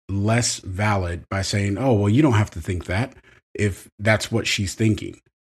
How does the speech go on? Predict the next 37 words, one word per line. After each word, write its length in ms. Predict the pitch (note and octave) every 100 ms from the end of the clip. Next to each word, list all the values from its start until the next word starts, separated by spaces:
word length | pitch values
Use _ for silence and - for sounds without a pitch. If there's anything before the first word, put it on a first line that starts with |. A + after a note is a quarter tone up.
| _ _ _ -
Don't 320 | A2+ A#2+ G2+
do 180 | C3 A#2+
that. 280 | D#2 - -
Just 360 | G2+ G2+ - - - - _
be 140 | A2+
quiet. 500 | A2+ A#2+ G#2+ G#2 A#2 - _ _ _
Let 300 | - G#2+ A2+
her 160 | - A2+
say 400 | G#2+ - A#2 B2
what 220 | A#2+ A#2
it 100 | A2+
is 280 | A2 G#2+ G2+
that 120 | G2
she 200 | - G#2+
has 360 | F2+ G2 G2+ -
to 80 | G2+
say, 420 | - G2+ F2+ E2+ - - _ _ -
because 460 | G2+ G#2 F#2+ F#2+
one 320 | F2+ G2 C3
of 120 | D#3 B2+
the 120 | G2
greatest 640 | E2+ F2+ A2+ C3 C#3 -
things 340 | B2 A2+ A2 F2+
that 120 | F2
you 240 | F#2 A#2+
can 180 | B2+ A#2+
do 260 | G#2+ G#2+ G2
as 220 | F#2+ F2+
a 60 |
husband 580 | F2 G#2+ A2+ B2 C3+ C3
is 160 | A2 G2
allow 400 | F#2 G2 A2 C3
your 200 | B2 C#3
wife 500 | C#3 C3 F#2 F#2 -
to 80 | G2+
give 420 | F2+ A2 C#3 B2+
you 380 | A2+ G#2 G2